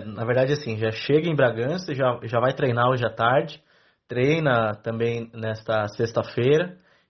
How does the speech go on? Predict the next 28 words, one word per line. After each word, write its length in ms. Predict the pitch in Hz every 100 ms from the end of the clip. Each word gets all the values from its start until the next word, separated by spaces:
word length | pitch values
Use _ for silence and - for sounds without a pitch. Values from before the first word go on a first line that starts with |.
| -
e 160 | 120
aí 160 | 120 117
no 120 | 151
sábado 500 | 151 143 139 147 147
já 180 | 123 127
enfrenta 600 | 135 - 123 127 135 123 -
o, 320 | 113 110 120
o 40 |
Goiás 380 | 117 127 120 123
pelo 200 | 123 120
Campeonato 460 | 120 120 120 120 120
Brasileiro. 640 | 120 127 127 127 151 180 - - _ _ _ _
É, 260 | - 110 110
o 40 |
time 220 | 110 123 127
tem 120 | 151
que 60 |
se 100 | 156
mexer, 360 | 214 233 180 120
tem 100 | 127
que 80 | 123
fazer 200 | 131 139
alguma 280 | 139 139 127
coisa 340 | - 135 151
pra, 460 | 175 147 143 127 117
pra, 240 | - 110
pra 440 | - 113 113 107 104 _ _ _ _
reagir, 720 | - 127 123 113 120 165 -